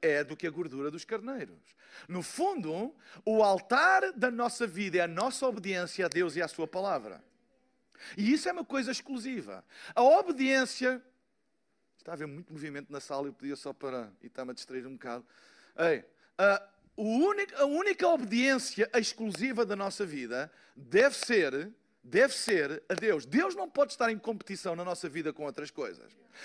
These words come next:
A palavra de Deus não está ao mesmo nível de outras coisas. Eu às vezes ouço pessoas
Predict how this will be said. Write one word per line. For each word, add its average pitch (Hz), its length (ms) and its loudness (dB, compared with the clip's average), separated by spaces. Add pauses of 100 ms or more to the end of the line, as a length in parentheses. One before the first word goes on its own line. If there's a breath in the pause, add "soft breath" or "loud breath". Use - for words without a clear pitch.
(120 loud breath)
A 254 80 4
palavra 330 520 4
de 277 80 0
Deus 233 260 4
não 330 180 -4
está 302 260 2
ao 302 180 8
mesmo 247 280 -2
nível 196 320 -2
de 175 100 -4
outras 180 260 -6
coisas. 156 180 -2
Eu 285 100 -2
às 349 120 0
vezes 320 180 -4
ouço 330 180 -4
pessoas 220 460 0